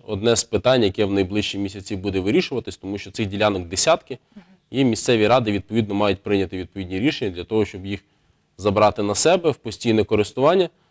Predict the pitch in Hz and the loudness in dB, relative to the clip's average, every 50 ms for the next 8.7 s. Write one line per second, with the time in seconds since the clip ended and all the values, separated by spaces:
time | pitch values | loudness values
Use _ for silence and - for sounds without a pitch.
0 | _ _ _ - 101 110 110 107 - 110 - - 117 107 127 151 156 143 - 135 | _ _ _ -10 -6 -6 -4 -4 -6 -10 -10 -6 0 2 2 2 2 0 -2 -2
1 | 120 110 101 - 120 110 107 107 101 92 104 - - 113 101 - 101 107 98 101 | -2 -2 -4 -4 -4 -2 -2 -2 -2 -4 -4 -4 -2 -4 -4 -4 -6 -10 -8 -4
2 | 95 107 101 - 104 98 98 90 101 92 - - 135 160 151 - - 123 110 101 | -2 0 0 2 2 0 0 0 -4 -6 -4 -2 0 0 0 0 -2 -2 -2 -2
3 | 95 _ _ _ _ _ _ _ _ _ - 113 110 101 - 110 107 104 98 - | -4 _ _ _ _ _ _ _ _ _ 2 4 4 4 2 0 -2 -2 -2 0
4 | 110 101 95 - 98 104 123 165 180 - - 127 113 104 98 95 95 95 90 87 | -2 -2 -2 -2 0 2 4 4 4 2 0 0 0 0 0 -2 -4 -6 -6 -8
5 | 95 95 104 101 101 95 92 110 104 95 95 101 92 113 143 160 156 147 135 - | -8 -6 -2 0 0 0 2 2 2 2 0 0 2 4 4 6 6 4 4 2
6 | 110 107 107 104 95 90 92 101 95 107 139 160 160 156 147 - - 117 110 113 | 2 2 2 2 2 0 -4 -4 0 2 4 4 6 4 4 2 -2 -4 -2 0
7 | 123 120 113 123 135 120 113 120 110 101 95 92 95 - 101 101 151 156 - 165 | 0 2 4 4 2 2 2 2 2 0 0 -2 -6 -6 -4 -2 -2 0 0 0
8 | 147 127 - 98 - 98 101 110 104 - 104 101 113 127 | -2 -2 -4 -8 -10 -10 -8 -8 -8 -6 -4 -4 -4 -4